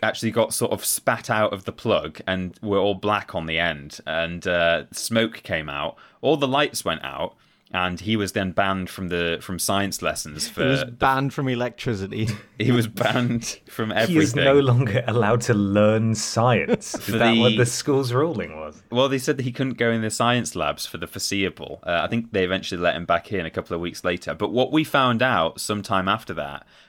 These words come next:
Speaker 1: was that, um, all of the goldfish in one of the adjacent science labs
Speaker 3: <gasps>
Speaker 1: all died, um, because
Speaker 3: Oh, no.
Speaker 1: their filter had broken and no one realised, and they ended
Speaker 2: Aw.
Speaker 1: up just dying.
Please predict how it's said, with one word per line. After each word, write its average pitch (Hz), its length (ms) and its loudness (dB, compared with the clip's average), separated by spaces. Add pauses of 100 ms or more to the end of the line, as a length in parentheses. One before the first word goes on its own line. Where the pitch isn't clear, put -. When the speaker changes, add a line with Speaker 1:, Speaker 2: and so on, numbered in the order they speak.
Speaker 1:
was 98 220 -4
that, 90 300 2 (540)
um, 87 360 2 (340)
all 127 200 2
of 117 120 -6
the 117 60 -4
goldfish 117 920 0
in 92 160 -4
one 95 100 2
of 87 100 -2
the 92 100 -2
adjacent 95 480 -2
science 95 420 -2
labs 71 440 -6
Speaker 3:
<gasps> - 60 -16
Speaker 1:
all 87 180 -4
died, 101 580 0 (280)
um, 87 560 0 (200)
because 131 500 0
Speaker 3:
Oh, - 20 -2
no. 175 360 2
Speaker 1:
their 196 160 6
filter 123 580 2
had 87 220 -4
broken 78 500 -4
and 87 180 -4
no 104 140 2
one 95 220 -2
realised, 80 800 -2
and 85 340 -4
they 92 80 0
ended 90 260 0
Speaker 2:
Aw. 87 80 2
Speaker 1:
up - 140 -20
just - 300 -12
dying. 85 540 0